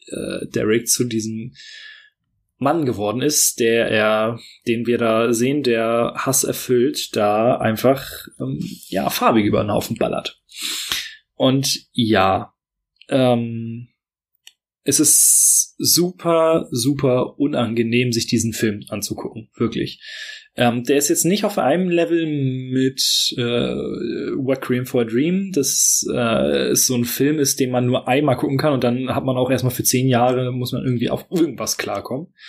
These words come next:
Aber es ist halt die gesamte Zeit, denkt man sich, ey, wie kann es so eine,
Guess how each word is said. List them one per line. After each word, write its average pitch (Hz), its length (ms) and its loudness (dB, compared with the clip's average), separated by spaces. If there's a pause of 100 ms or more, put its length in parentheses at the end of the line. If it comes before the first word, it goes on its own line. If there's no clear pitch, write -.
(480)
Aber 143 280 2
es 151 180 -2
ist - 160 0
halt 170 180 0
die 160 80 0
gesamte 139 460 2
Zeit, 143 560 2
denkt 135 180 0
man 135 140 0
sich, - 600 -2 (280)
ey, 131 960 2 (1080)
wie 139 280 -2
kann 180 280 -2
es 202 240 2
so 131 240 0
eine, 165 460 -4